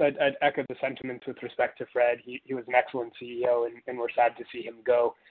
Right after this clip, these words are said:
Um, I, I guess my one question would be regarding the median overall survival you guys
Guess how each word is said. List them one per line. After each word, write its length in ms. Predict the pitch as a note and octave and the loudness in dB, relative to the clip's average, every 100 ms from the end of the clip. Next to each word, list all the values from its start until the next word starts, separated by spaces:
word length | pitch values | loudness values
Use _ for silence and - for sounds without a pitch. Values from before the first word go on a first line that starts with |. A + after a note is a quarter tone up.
| _ _ _ - | _ _ _ 4
Um, 400 | B2+ B2 B2+ C3 - | 8 8 6 -2 -2
I, 340 | D3 E3 E3+ | 0 2 4
I 40 | E3 | 4
guess 160 | E3+ G3+ | 4 4
my 140 | E3+ | 4
one 220 | C#3+ D3 | 6 4
question 400 | C#3 C3 - C3+ | 2 -4 -4 -8
would 120 | B2+ | -8
be 140 | B2 A#2+ | -8 -8
regarding 540 | A#2+ B2 B2 A#2+ A#2+ | -6 -4 -4 -4 -10
the 200 | A#2+ A#2+ | -10 -10
median 520 | C3+ C3 C3 B2+ B2 B2+ | -10 -8 -4 -4 -4 -6
overall 300 | C3+ B2+ B2 - | 0 2 2 -2
survival 460 | A#2+ B2 B2 C3+ | -2 -2 0 -2
you 100 | C3 | -2
guys 140 | B2+ | -4